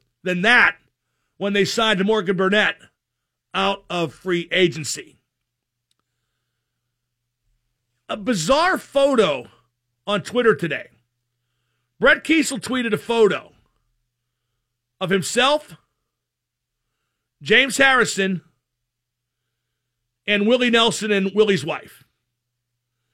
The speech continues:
And Kiesel said, "Thanks to James Harrison for introducing me to, to Willie Nelson." I just never pictured James Harrison and Willie Nelson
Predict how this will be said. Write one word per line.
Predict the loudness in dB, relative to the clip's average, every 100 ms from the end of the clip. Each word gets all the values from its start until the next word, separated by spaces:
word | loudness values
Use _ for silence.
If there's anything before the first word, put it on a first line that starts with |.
| _ _ _ _ _ _ -10
And | -6
Kiesel | -2 0 0 0
said, | 0 2
"Thanks | 2 2 -2
to | -2
James | 0 0 2
Harrison | 2 2 0 -4
for | -6
introducing | -6 -4 -2 -2 -2 -4 -4
me | 0
to, | 0 -2 -6 _ _ _ _ _ -10
to | -2
Willie | 0 2
Nelson." | 2 0 -4 -2
I | -2
just | 0 -4 -6 _ _ _ _ -2
never | -2 0
pictured | -2 -4 -4 -4
James | -2 -2 -2 -2
Harrison | 0 0 0 -2
and | 0
Willie | 0 0
Nelson | -2 -2 -6 -6 -8